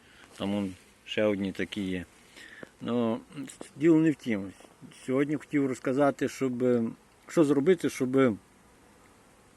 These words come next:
Не було злодійства. Так? Перш, е, за все, я хочу сказати, що злодійство, якщо є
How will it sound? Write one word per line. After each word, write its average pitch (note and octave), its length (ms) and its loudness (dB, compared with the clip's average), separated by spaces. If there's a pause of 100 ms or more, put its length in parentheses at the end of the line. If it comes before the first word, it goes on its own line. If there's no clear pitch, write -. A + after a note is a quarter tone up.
(880)
Не B2+ 120 4
було E3 280 10
злодійства. A#2 680 0 (160)
Так? B2 240 -2 (160)
Перш, - 460 -4
е, C3 580 0
за B2 160 0
все, C3 280 2
я A#2+ 80 4
хочу B2 280 -6
сказати, B2 460 -2
що A#2+ 280 0 (380)
злодійство, A#2+ 840 -2
якщо A#2 460 2
є A2+ 320 0